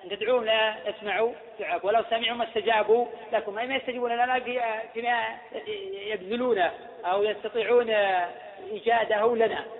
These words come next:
لكن قالوا لو سأل قال: "يا فلان اغفر لي"، طبعا فلان ما يغفر، أو ارحمني، أو أسألك إغاثة اللهفات، أو أرس-، أسألك مالا، فهو يسأل ما لا يقدر عليه مطلقا. قالوا هذا ما في شبهة، هذا كفر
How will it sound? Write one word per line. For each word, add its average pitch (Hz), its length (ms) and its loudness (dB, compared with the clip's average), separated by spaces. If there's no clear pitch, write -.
لكن 240 380 0
قالوا 226 500 4
لو 233 160 6
سأل 226 280 4
قال: 220 440 2
"يا 247 180 4
فلان 247 320 2
اغفر 208 240 2
لي"، 160 280 -4
طبعا 220 240 0
فلان 262 240 -2
ما 294 80 2
يغفر، 147 280 -2
أو 247 160 6
ارحمني، 208 540 -2
أو 247 340 8
أسألك 247 580 0
إغاثة 233 420 2
اللهفات، 220 540 0
أو 220 160 4
أرس-، 233 280 2
أسألك 220 580 0
مالا، 233 420 2
فهو 240 140 4
يسأل 262 500 0
ما 254 240 0
لا 240 120 4
يقدر 240 320 0
عليه 233 360 2
مطلقا. 208 380 -8
قالوا 269 200 4
هذا 277 140 4
ما 302 120 2
في 262 160 -2
شبهة، 170 440 0
هذا 247 200 4
كفر 269 360 4